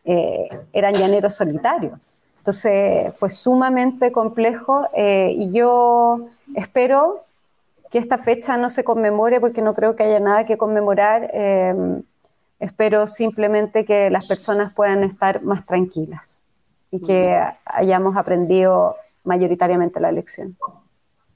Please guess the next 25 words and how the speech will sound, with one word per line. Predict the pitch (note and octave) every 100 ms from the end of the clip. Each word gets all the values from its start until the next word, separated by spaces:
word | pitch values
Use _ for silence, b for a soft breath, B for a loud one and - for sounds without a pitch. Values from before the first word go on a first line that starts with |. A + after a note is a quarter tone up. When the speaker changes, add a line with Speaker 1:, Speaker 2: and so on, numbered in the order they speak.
| _ _ -
Speaker 2:
Así, | E3+ - G3 F3
así | E3 -
esperemos | F#3 F#3+ F3+ F3+
que | -
sea. | - F#3 F3+ F3
Catherine | F#3 F#3 F#3+
Martorell | F#3 E3 F3+ F#3 G#3+ A#3+ A#3
y | F3
Carlos | G3 G3 F#3
Siri, | A3+ G#3+ G3
un | G3+
gran | G3 G#3
abrazo | G#3+ G#3+ A3
y |
muchas | G#3+ G#3 G#3+
gracias | G#3 G#3 G3
a |
ambos | G#3+ A#3
por | A#3+ A3
conectarse | G#3 F#3+ - G3 - F#3 _ _ _
en | -
este | F#3+ G3+
especial | F#3 G3
Mirada | G3 F#3+ F#3
Libero. | F#3 D#3+